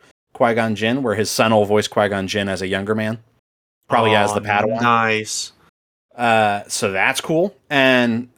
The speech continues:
Speaker 1: like I said, it's only six episodes, and apparently they showed the first episode to the crowd, and it was, like, fifteen or seventeen minutes.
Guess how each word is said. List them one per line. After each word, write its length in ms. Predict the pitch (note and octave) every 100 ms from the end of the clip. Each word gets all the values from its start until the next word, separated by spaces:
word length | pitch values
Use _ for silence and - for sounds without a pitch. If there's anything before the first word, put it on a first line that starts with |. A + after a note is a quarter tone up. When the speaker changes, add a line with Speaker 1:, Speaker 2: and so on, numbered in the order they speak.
| -
Speaker 1:
like 160 | C#3
I 100 | C#3
said, 200 | C3+ D3
it's 140 | A#2 D#3+
only 140 | G3+
six 280 | - G3 -
episodes, 540 | D#3+ F#3 - F#3+ F#3+
and 200 | - D#3
apparently 300 | C3+ F#3+ G3
they 140 | E3 D3
showed 680 | - - E3 E3 E3 D#3 C#3+
the 440 | C3+ C3+ C3 B2+
first 540 | B2 - D#3+ E3+ - -
episode 520 | D#3 F3 E3 F#3+ F#3 -
to 100 | F3
the 80 |
crowd, 320 | E3+ E3+ E3 E3+
and 100 | C3
it 20 |
was, 120 | A#2+
like, 160 | A#2 G#2
fifteen 640 | - B2 - C3 B2 A#2+
or 80 | G#2
seventeen 400 | - A#2 A#2 G#2+
minutes. 360 | G#2 A#2 -